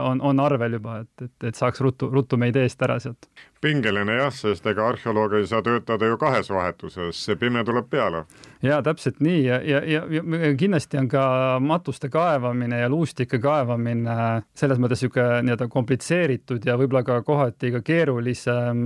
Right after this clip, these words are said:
Speaker 1: äh, nii-öelda muudest, muudest nii-öelda arheoloogia valdkondadest. Noh, näiteks, äh, noh, kui ne-, kui näiteks on en-, tohutud siuksed trassitööd linnades ja kus on teada, et,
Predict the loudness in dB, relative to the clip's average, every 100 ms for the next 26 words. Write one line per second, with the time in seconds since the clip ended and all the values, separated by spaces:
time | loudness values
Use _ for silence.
0 | 2 2 2 2 0 0 2 4 2 2
1 | -2 -4 -6 0 2 2 2 2 0 -6
2 | _ -2 0 0 2 2 2 2 2 2
3 | 2 0 0 -2 0 0 -2 -2 2 2
4 | 0 -6 -2 -2 -2 -10 -20 -20 -20 _
5 | -8 -2 0 2 2 2 2 2 0 -2
6 | 0 0 0 -2 0 0 0 -6 -8 -8
7 | -2 -2 0 0 0 2 2 2 2 0
8 | 0 -2 0 0 0 -2 -2 0 2 2
9 | 0 0 -2 -2